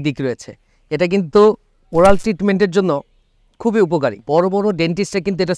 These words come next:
সাজেস্ট করে, কারণ নারিকেল তেল আপনি মুখের ভিতর নিয়ে তিন চারবার কুলকুচি করে ফেলে দিবেন, এরপর just ব্রাশ করে নেবেন।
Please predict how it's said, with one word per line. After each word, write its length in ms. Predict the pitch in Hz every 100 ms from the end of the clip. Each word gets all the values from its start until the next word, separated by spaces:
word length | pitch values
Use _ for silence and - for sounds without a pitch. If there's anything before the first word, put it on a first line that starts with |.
| -
সাজেস্ট 260 | 151 160 -
করে, 140 | 143 214 - _ _ _
কারণ 220 | 185 190 139 156
নারিকেল 280 | 170 208 185
তেল 120 | 214 208
আপনি 140 | - 196 165
মুখের 220 | 156 190
ভিতর 180 | 190 202 170
নিয়ে 140 | 196 -
তিন 120 | 190 170
চারবার 300 | 175 165 214 120 _
কুলকুচি 360 | 208 185 175 180
করে 120 | 190 -
ফেলে 160 | 165 165
দিবেন, 200 | 165 214 240 - _ _ -
এরপর 220 | 202 220 196
just 160 | 196 156
ব্রাশ 160 | 175 -
করে 120 | 180 156
নেবেন। 200 | 123 110